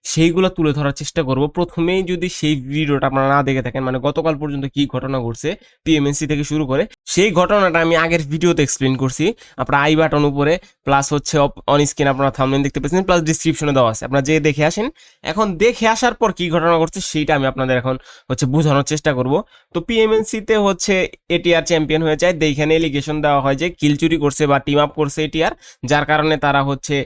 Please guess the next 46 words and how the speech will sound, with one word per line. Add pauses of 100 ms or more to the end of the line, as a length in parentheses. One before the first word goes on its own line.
(140)
অ্যালিগেশন
দেয়
এবং
Tencent
হেডকোয়ার্টার
পর্যন্ত
অ্যাপ্লিকেশন
করা
হয়
বা
ইনভেস্টিগেশন
করা
হয়। (360)
হেডকোয়ার্টার
থেকে
মানুষ
আসে,
then
হেডকোয়ার্টার
বা
চায়না
থেকে
মানুষ
আসে, (380)
then
ইনভেস্টিগেশন
করার
পর
তারা
জানায়
যে (460)
এটিআর
লেজিট
ভাবে
খেলেছে,
মানে
এটিআর
চ্যাম্পিয়নশিপ
ঘোষণা
করা
হয়
বা
চ্যাম্পিয়ন
ঘোষণা
করা
হয়,